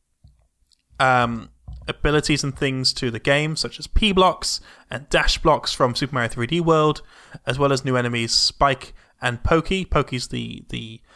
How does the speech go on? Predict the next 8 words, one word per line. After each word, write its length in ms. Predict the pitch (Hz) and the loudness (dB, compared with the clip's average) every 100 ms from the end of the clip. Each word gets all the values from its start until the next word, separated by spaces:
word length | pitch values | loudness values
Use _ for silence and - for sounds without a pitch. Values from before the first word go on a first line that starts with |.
| - - - _ _ _ _ _ _ _ _ - - | -20 -20 -20 _ _ _ _ _ _ _ _ -10 0
uh, 220 | 131 123 | 2 2
like, 180 | 123 123 | 0 0
the, 140 | 123 | -4
the, 240 | 92 131 | -2 -4
the, 180 | 127 139 - _ _ - | -2 -6 -6 _ _ -6
the 100 | 143 | -6
cactus 800 | - 156 - - 135 - - - _ 135 135 | -2 -4 -2 -4 -2 -2 -6 -10 _ -8 0
worm, 380 | 123 113 110 | 2 2 -2